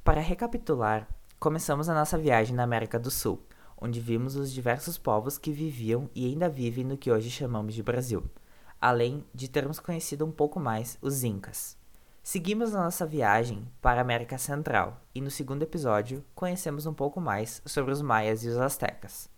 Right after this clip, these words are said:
Hoje, a nossa viagem vai terminar na América do Norte,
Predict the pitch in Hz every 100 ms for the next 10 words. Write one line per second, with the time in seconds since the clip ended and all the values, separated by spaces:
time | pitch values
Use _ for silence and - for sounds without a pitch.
0 | - - - - - - - 123 123 110
1 | - 113 120 135 135 120 120 135 135 170
2 | 156 156 120 117 143 143 151 139 131 123
3 | 135 139 151 117 - -